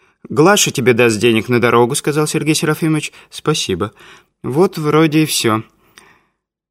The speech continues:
Ты хотел что-то ещё спросить?» «Нет». «Неправда, Андрюша, ведь главной причиной, как я понимаю, твоего неожиданного вторжения в мой кабинет, когда ты так испугал моего друга Фёдора, господина Теодора, вот именно.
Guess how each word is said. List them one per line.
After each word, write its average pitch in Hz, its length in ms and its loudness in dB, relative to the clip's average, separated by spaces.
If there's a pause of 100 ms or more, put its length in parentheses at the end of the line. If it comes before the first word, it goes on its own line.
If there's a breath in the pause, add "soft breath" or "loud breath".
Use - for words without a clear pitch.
(420)
Ты 185 100 0
хотел 185 320 2
что-то 170 300 -2
ещё 160 220 2
спросить?» 151 580 -2 (720)
«Нет». 98 460 -4 (280 loud breath)
«Неправда, 156 540 0
Андрюша, 139 460 2
ведь 131 200 -2
главной 156 360 4
причиной, 147 480 0
как 147 200 -2
я 143 80 2
понимаю, 143 380 0
твоего 135 280 2
неожиданного 139 560 0
вторжения 131 540 0
в 127 40 0
мой 127 160 0
кабинет, 123 440 0
когда 123 280 0
ты 123 120 -2
так - 180 -2
испугал 127 440 0
моего 120 280 2
друга 117 280 2
Фёдора, 120 520 2 (840 loud breath)
господина 110 760 2
Теодора, 117 680 2 (240 soft breath)
вот 127 340 0
именно. 127 420 2